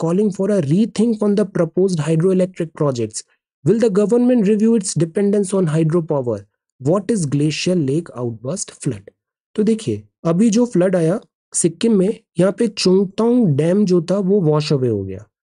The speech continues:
इसके अलावा नेशनल हाईवे टेन भी वॉश अवे हो गया, बहुत सारा लाइफ लॉस भी हुआ यहाँ पे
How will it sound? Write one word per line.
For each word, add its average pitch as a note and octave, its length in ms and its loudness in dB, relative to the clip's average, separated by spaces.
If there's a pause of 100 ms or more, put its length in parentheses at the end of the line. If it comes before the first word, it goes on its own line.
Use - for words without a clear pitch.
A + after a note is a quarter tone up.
(240)
इसके F3+ 220 0
अलावा G#3+ 260 2
नेशनल F#3 420 0
हाईवे F#3 300 2
टेन F3+ 280 2
भी G3 120 2
वॉश E3+ 320 2
अवे F3 140 0
हो F3 140 0
गया, F3+ 200 -6 (340)
बहुत F3 260 0
सारा F#3+ 200 2
लाइफ E3 340 2
लॉस F#3 280 0
भी G3 60 2
हुआ F3+ 220 2
यहाँ F3+ 160 0
पे G3 260 -4